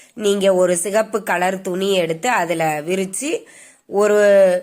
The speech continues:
கொஞ்சமா ஒரு கைப்பிடி கூட நீங்க எடுத்துக்கோங்க. எடுத்து நவதானியம் ஒரு கைப்பிடி எடுத்து வச்சுக்கோங்க. அது கூட சோளி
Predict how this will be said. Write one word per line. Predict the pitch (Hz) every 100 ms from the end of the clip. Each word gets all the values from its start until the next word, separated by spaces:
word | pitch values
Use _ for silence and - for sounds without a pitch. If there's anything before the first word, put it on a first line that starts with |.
| - _ _
கொஞ்சமா | 240 262 247 240 247 214
ஒரு | 190 208 196
கைப்பிடி | 220 220 208 214 190
கூட | 196 214
நீங்க | 220 190 180
எடுத்துக்கோங்க. | 175 175 202 190 175 165 190
எடுத்து | 202 185 180 180 240
நவதானியம் | 208 175 185 180 180 175 175 170
ஒரு | - 175 165
கைப்பிடி | 175 175 180 185
எடுத்து | 170 160 170
வச்சுக்கோங்க. | 165 160 185 185 156 160 202 254 _ - - _
அது | 175 202 233 233
கூட | 226 247 233 202 254 -
சோளி | - 254 247 240